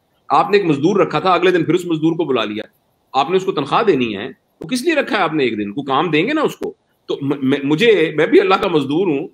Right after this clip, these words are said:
तो आज मुझे अल्लाह ने जिंदा रखा है, तो मुझे किस लिए रखा है? तो सुबह उठ के हर रोज जब आपकी आंख खुले तो शुक्र अल्हम्दुलिल्लाह,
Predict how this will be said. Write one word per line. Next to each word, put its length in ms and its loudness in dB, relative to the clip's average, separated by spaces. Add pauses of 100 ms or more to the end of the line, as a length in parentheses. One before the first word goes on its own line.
(320)
तो 160 -14
आज 300 2
मुझे 200 2
अल्लाह 220 2
ने 100 2
जिंदा 320 0
रखा 300 -4
है, 60 -6
तो 100 -4
मुझे 180 -6
किस 180 -10
लिए 140 0
रखा 260 -6
है? 80 -18 (560)
तो 60 -6
सुबह 280 -6
उठ 280 -2
के 140 -8
हर 260 -6
रोज 580 0
जब 120 -4
आपकी 300 -10
आंख 200 -10
खुले 360 -6 (360)
तो 120 -12
शुक्र 320 -2
अल्हम्दुलिल्लाह, 580 -2